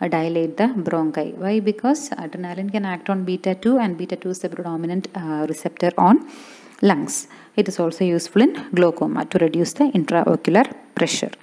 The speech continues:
Now an interesting drug, amphetamine, which is an indirect adrenergic agent. Amphetamine is a potent C N S stimulant. So it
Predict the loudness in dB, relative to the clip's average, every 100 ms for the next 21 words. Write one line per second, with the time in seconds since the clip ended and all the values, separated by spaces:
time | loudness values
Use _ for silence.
0 | -20 -20 -20 -12 -12 -12 _ _ 6 8
1 | 6 6 2 4 2 2 6 8 8 4
2 | 4 0 0 2 4 2 2 2 2 0
3 | -4 -6 -2 0 0 -4 -14 -14 2 6
4 | 8 6 4 2 2 -4 -12 _ _ _
5 | 2 4 6 6 4 2 4 4 6 6
6 | 4 0 -16 -18 2 4 4 4 2 2
7 | 2 0 0 4 6 6 6 4 6 4
8 | 4 0 -2 -8 -2 2 4 4 2 -2
9 | -6 0 4 4 2